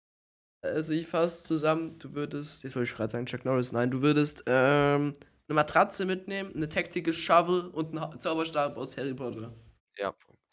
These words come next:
Speaker 1: Das ist doch eine super Sache. So verzaubernd, wie diese Folge auch war und wie ja wahrscheinlich auch die nächste sein wird, die jeden Montag um sieben Uhr online kommt. Bis dahin wünsche ich euch allen noch eine wunderschöne Woche.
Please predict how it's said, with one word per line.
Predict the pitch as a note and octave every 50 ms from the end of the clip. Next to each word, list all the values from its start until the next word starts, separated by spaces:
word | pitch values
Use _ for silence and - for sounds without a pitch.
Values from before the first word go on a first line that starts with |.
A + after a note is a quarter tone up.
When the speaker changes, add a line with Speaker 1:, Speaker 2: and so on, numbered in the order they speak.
| _ _ _ _ _ _ _ _ _
Speaker 1:
Das | - D3 D#3 D3+
ist | D#3 D3
doch | C3+ C3 - A#2+
eine | - C3+ C3 B2+ B2 B2 A2 G#2 B2+
super | C3 - C#3+ C3 B2+ B2+ B2+
Sache. | A#2+ A#2+ A#2 B2 B2+ B2+ C3 C#3+ D#3 - -
So | C#3 C#3 C#3
verzaubernd, | - D3 - - D#3 D3 D#3 D3 C#3+ C#3+ C#3+ C#3+ - - -
wie | - C#3+ C#3 D3 C3+
diese | C#3 D3 C3+ C#3+
Folge | C#3+ - D#3 D3 D3 C3 A#2+ A2+
auch | A#2+ A#2 A#2 A#2+
war | B2 B2 B2 C#3 D3+ - - _
und | - C3+ C3+ B2+ B2 - - -
wie | A#2 C#3+
ja | C#3 C3+
wahrscheinlich | B2+ C3 - B2+ B2 B2+
auch | C3+
die | D3 D#3+
nächste | D#3+ F3 F#3+ F#3 - A#2
sein | A#2 A#2+ A#2 A#2
wird, | C3+ C#3+ - - -
die | C#3+ C#3 B2+ C#3
jeden | D#3+ E3 D#3 D3
Montag | D3+ D3+ D3+ D#3 D3
um | C#3 C#3
sieben | C3+ C#3+ C#3+ C#3+ D3 -
Uhr | C#3 E3 D#3 C3+
online | C#3 C#3+ C#3+ C#3+ C#3+
kommt. | D#3 D#3 D3+ E3+ E3+ - - - _ _ _ _ _ _ _ _ _ _ _
Bis | - C3+ -
dahin | - C3 B2 C3 C3 C3 C#3 C#3 C#3 C#3 - _ _ _ _ _ _ _ _ _ _ _ _ _
wünsche | - C#3 B2+ B2+
ich | A2 F#2
euch | B2 B2+ B2+ - - - _ _ _ -
allen | B2+ C3+ C3+ C3 B2
noch | B2+ B2 B2
eine | - B2 A#2+ B2 A#2+ A#2+ B2 C3 B2+ A#2+ A#2+ _ _ -
wunderschöne | C#3 C#3+ C#3+ C3+ - - C3+ B2+ A#2+ A#2+
Woche. | A#2 A2 B2 A#2+ A2+ A#2